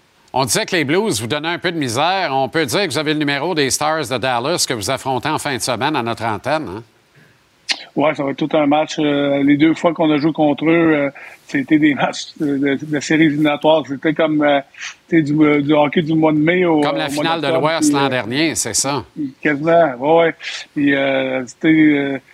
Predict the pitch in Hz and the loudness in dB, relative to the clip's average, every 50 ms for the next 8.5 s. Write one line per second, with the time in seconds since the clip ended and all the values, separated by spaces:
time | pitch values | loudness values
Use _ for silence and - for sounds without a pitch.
0 | _ _ - - - - 151 139 156 156 151 - - 165 156 151 143 - - 170 | _ _ -18 -12 -8 -4 -2 0 0 0 -2 -2 0 0 0 0 0 0 0 2
1 | 165 165 165 156 147 147 143 143 139 139 139 139 139 135 135 151 151 - 170 165 | 2 2 2 2 2 2 2 0 0 -2 -4 -4 -6 -6 -4 -4 -2 0 0 0
2 | 165 156 160 151 151 151 156 151 156 156 151 143 156 160 175 170 - - 143 131 | 2 2 0 2 2 2 2 2 0 0 0 0 0 0 0 0 -2 -6 -6 -2
3 | 139 156 160 160 160 - - 143 143 139 - - - - _ _ - 151 143 147 | 0 2 2 2 0 -2 -2 -2 -2 -4 -6 -8 -16 -20 _ _ -2 -2 0 0
4 | 143 131 131 - 165 165 156 147 143 147 147 147 151 156 160 160 - _ _ _ | -2 -4 -4 -2 0 0 0 -2 -4 -4 -2 0 0 0 0 0 -4 _ _ _
5 | _ - 156 151 - 175 160 165 180 - - 160 156 143 - 180 - 185 165 160 | _ -6 -4 -2 0 0 2 2 2 0 0 -2 -2 -2 -4 -2 0 0 2 2
6 | 156 160 175 185 185 - - 175 160 160 160 156 151 151 156 160 160 156 170 165 | 2 2 2 2 0 -2 -4 -2 0 0 0 0 -2 -2 -2 0 2 2 2 0
7 | 180 202 208 190 180 185 180 175 180 196 202 - 180 165 165 156 170 170 170 170 | 0 -2 -2 0 0 0 2 2 2 0 0 -2 -6 -4 0 0 2 2 2 2
8 | 170 170 - 170 160 156 151 151 143 | 0 0 0 -2 -2 0 0 0 0